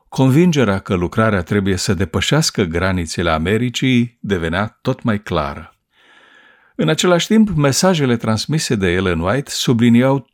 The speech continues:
tot mai apăsat această direcție. Într-un apel adresat bisericii, ea atrăgea atenția asupra unei nevoi esențiale: pregătirea lucrătorilor pentru misiune.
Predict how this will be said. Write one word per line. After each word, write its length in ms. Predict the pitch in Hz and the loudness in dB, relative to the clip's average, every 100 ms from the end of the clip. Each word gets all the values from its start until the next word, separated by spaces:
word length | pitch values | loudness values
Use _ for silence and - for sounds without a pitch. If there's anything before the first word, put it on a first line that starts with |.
| _ | _
tot 220 | - 185 - | -2 -2 0
mai 100 | 131 | -4
apăsat 440 | 113 101 147 131 | -4 -6 -6 -6
această 420 | 104 135 123 - | -6 -6 -8 -6
direcție. 640 | 110 113 95 - - - _ _ _ _ - - - _ _ _ _ | -2 -2 -2 -6 -14 -16 _ _ _ _ -20 -20 -20 _ _ _ _
Într-un 380 | - 147 151 151 | -2 0 2 2
apel 280 | 147 175 185 | 2 2 2
adresat 480 | 127 98 95 123 113 | 2 0 -2 -2 -2
bisericii, 880 | 92 82 165 180 180 170 160 151 _ _ _ _ | -2 -2 0 0 0 2 0 0 _ _ _ _
ea 240 | 110 117 | 0 2
atrăgea 520 | 156 143 123 98 90 101 | 2 0 0 -2 0 -2
atenția 440 | 87 123 143 123 | 0 -2 -2 -4
asupra 360 | 107 123 117 107 | -4 -4 -2 0
unei 260 | 101 98 | 2 2
nevoi 380 | 90 85 98 101 | 0 -2 0 -2
esențiale: 920 | 90 - 92 - 98 80 71 - - _ _ _ _ _ _ _ - | -2 -4 -4 -4 -2 -2 -2 -8 -18 _ _ _ _ _ _ _ -2
pregătirea 540 | 143 127 127 151 131 | 0 2 2 2 2
lucrătorilor 800 | 104 101 87 - 151 156 123 117 | 0 -2 -6 -2 -2 0 -2 -4
pentru 380 | 120 104 110 98 | -4 -6 -4 -2
misiune. 720 | 95 87 95 80 69 76 | -2 -4 -4 -4 -6 -12